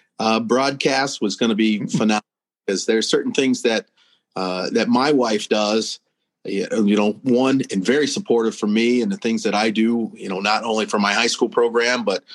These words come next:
Speaker 1: you know, for the, the national team and other things that we have here that, that I'm a part of and,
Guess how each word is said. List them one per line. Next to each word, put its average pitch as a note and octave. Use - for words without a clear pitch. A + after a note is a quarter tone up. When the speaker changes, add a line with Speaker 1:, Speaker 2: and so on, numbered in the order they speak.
Speaker 1:
you F#2+
know, F#2+
for G2+
the, F2+
the F#2+
national G#2+
team A#2
and G2+
other A2
things A2+
that -
we A2
have G#2+
here A2+
that, F#2+
that G2
I'm G2
a -
part A2
of A#2+
and, F2+